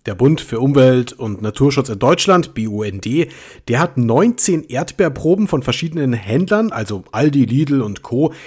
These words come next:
im Labor untersuchen lassen. Und das Ergebnis dieses Erdbeertests, fünfzehn Proben,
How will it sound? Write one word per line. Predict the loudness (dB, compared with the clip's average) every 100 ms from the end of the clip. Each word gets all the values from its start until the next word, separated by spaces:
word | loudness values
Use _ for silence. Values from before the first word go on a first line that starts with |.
| -10
im | -2 0
Labor | 2 2
untersuchen | 2 0 -2 -4 -8
lassen. | -10 -10 -12 -20 -20 -14
Und | -8
das | -6
Ergebnis | -4 0 0 2 2 0
dieses | -4 -2 -2
Erdbeertests, | -2 -6 -4 -2 -2 0 -2 -2 -4 -6 _
fünfzehn | -8 2 2 2 -2 -2 -2
Proben, | -6 -6 -6 -4 -6